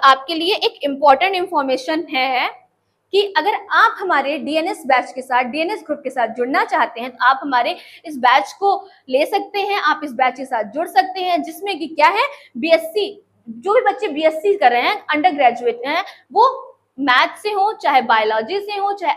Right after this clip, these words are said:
एग्रीकल्चर से हो या चाहे बीकॉम से हो, वो सब लोग हमारे इस बैच को परचेज कर सकते हैं। उन सब के लिए हमारी फैकल्टी, हमारे, आ, सारी फैसिलिटीज यहाँ पे अवेलेबल हैं,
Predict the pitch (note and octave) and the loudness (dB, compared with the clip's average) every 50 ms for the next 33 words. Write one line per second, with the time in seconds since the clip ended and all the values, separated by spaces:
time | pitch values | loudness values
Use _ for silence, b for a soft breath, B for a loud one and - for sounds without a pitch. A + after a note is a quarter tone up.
0 | - B3+ B3+ A#3+ F#4 G#4 G4+ G#4+ G4+ E4+ - F4+ D4+ C#4+ - D4+ D#4+ F#4 F#4+ F#4+ | -2 -2 -2 -2 -4 -4 -2 -2 -2 -2 -4 -6 -8 -8 -8 -8 -8 -8 -6 -8
1 | F#4+ F#4+ D#4+ E4 F#4 C#4+ D#4 F4+ F4 - A4+ A4+ G#4 F4+ F4 - C4 B3 C#4+ F#4+ | -6 -4 -2 -2 -2 -2 -4 -6 -4 -2 0 0 0 -2 -4 -8 -8 -6 -6 -6
2 | A4 b b b b b - B3+ E4+ F#4 - G#4 A#4+ B4+ F#4+ F4 F4 D4 E4+ D#4+ | -8 b b b b b -8 -4 -4 -4 -2 0 -2 -2 0 -2 -4 -4 -4 -4
3 | C#4 B3+ B3 B3 B3 A#3+ A#3+ A#3+ A#3 A3+ A3+ - - A#3+ A#3+ A#3 A3 A3+ - D4+ | -2 -2 0 -2 -2 -4 -4 -4 -4 -4 -4 -8 -12 -8 -4 -4 -4 -4 -4 -6
4 | F4+ G#4 G4+ - F#4+ F4+ F4+ E4+ D4+ D#4 E4 F#4+ D#4 D4+ D4 D4+ F#4 A4 A4 - | -6 -6 0 2 2 4 4 0 -4 -2 -4 -4 -2 -2 -2 -2 -2 -4 -2 -2
5 | G#4+ G#4+ F4 F4+ F4+ E4 C#4+ C4+ B3 B3+ B3+ B3+ A#3 A#3 A#3 A3 G#3+ - A#3 A#3+ | -4 -4 -2 -2 -2 -2 -2 -2 -2 -2 -4 -8 -8 -8 -6 -8 -8 -8 -8 -4
6 | B3 A#3 A#3 A#3 A#3 A#3 B B B B B _ - - B3+ C4 C#4+ C4+ - D4 | -2 -2 0 -2 -4 -6 B B B B B _ -6 -2 0 0 0 2 4 4
7 | C#4 E4+ G4 G#4+ G4 G4 F4+ D#4 C4+ D#4 C#4 C#4 C4+ A#3 D4+ E4 G4+ G4+ E4 D#4 | 4 4 2 0 -2 -2 -4 -6 -6 -4 -4 -4 -4 -2 -4 -4 -4 -4 -4 -4
8 | D4 - - B3 - A#3 A3+ A#3 A3+ A#3+ C#4 C4+ F#4 F#4+ G4+ G4 G#4 | -4 -2 -2 -2 -2 -2 0 0 0 0 4 4 4 4 4 2 -4